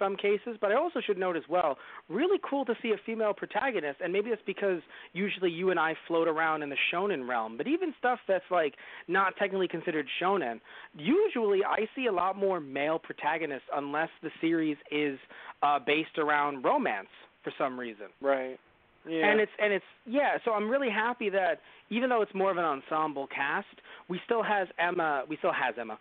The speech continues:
Speaker 1: dear God, we still have Emma as the protagonist of this show. That was also really cool
Speaker 2: Yeah.
Speaker 1: as well.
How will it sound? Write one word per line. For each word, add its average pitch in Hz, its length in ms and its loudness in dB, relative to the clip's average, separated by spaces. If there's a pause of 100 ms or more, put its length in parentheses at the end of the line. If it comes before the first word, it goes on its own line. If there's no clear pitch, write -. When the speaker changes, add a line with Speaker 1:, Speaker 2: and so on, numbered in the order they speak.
(200)
Speaker 1:
dear 135 120 0
God, 120 200 2
we 131 100 0
still 214 140 0
have 175 260 0
Emma 156 440 0
as 143 200 0 (140)
the 127 280 -6
protagonist 123 600 -2 (100)
of 120 220 -2
this 117 140 -2 (120)
show. 113 160 0
That 127 80 0
was 156 120 0
also 160 240 -2
really 131 260 -4
cool 123 260 -4
Speaker 2:
Yeah. 160 140 4
Speaker 1:
as 143 60 -2
well. 104 220 -4